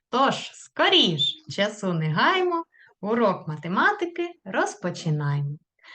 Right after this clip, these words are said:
Сьогодні, дітки, ми з вами будемо закріплювати знання, уміння й навички, знаходити число за його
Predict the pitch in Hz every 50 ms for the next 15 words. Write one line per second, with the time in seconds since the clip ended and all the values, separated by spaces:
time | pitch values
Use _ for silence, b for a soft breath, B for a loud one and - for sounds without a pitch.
0 | B B B B B - - 277 302 427 508 508 466 349 226 180 185 165 175 -
1 | 190 185 180 175 165 175 196 277 339 403 392 370 330 285 226 226 330 403 427 -
2 | 254 202 190 180 160 175 165 160 - 165 180 165 170 - - 160 151 151 143 143
3 | - 147 143 143 196 202 196 190 180 180 170 156 143 143 143 - - 175 170 170
4 | 170 165 151 147 143 139 139 139 170 240 311 359 403 381 370 359 - - - -
5 | - 190 180 175 180 175 170 160 151 151 143 - 147 139 - 151 143 139 - 311
6 | 392 427 427 226 185 165 160 151 156 240 294 320